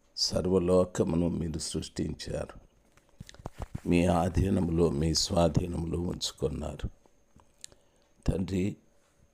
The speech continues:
లోకంలో ప్రతి అధికారము మీ వలననే కలిగాది. మీరు లేకుండా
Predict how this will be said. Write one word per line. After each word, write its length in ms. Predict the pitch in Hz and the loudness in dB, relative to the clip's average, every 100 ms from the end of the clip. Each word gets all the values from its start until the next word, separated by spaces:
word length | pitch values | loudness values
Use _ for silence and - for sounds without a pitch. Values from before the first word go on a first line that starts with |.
| - | 2
లోకంలో 580 | 85 90 - 92 85 76 - | 4 4 2 -2 -2 -2 -4
ప్రతి 300 | 80 - 85 - - - | -4 0 0 0 -4 -2
అధికారము 680 | 78 92 - - 160 - - - _ _ _ _ _ _ _ - | 0 0 0 0 0 -4 -6 -10 _ _ _ _ _ _ _ -4
మీ 240 | 85 87 95 92 | 2 4 6 4
వలననే 560 | 90 92 80 85 90 78 | 4 2 2 0 0 -2
కలిగాది. 640 | - 82 78 73 67 - - - _ _ _ _ _ _ _ _ _ _ - | 0 2 2 2 0 -2 -12 -20 _ _ _ _ _ _ _ _ _ _ -2
మీరు 280 | 87 95 90 92 | 4 6 6 6
లేకుండా 440 | 90 87 98 95 | 4 4 0 -2